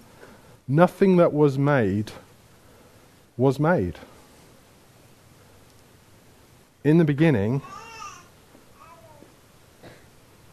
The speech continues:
Jesus was there. Through him, all things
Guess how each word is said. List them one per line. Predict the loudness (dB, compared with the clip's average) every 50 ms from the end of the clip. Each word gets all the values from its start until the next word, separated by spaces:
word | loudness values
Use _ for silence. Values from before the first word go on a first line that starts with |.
| -20 _ -20 -20 -20 -20 -20 -20 -20 -20 _ _ _ _ _ _ _ -20 -20 _ _ _ _ _ _ _
Jesus | 0 2 2 4 4 2 0 0 -2 -4 -4
was | -4 -4 -4 -2
there. | 0 0 0 2 0 -2 -2 -2 -4 -6 -10 -18 -20 -20 -20 -20 _ _ _ _ -20 _ _ _ -20 -20 _ -20 -20 -20 _ _ _ -20 -20 _ _ _ _ _ _ -20 _ _ -20 -20 -20 _ -20
Through | -6 -2 2 4 6 6 6 4
him, | 4 2 2 4 4 2 2 0 -2 -4 -10 -20 _ _ _ -2
all | 0 2 2 0
things | 0 0 0 0 0 0 0 -2 -2 -4 -4 -6 -10 -14 -18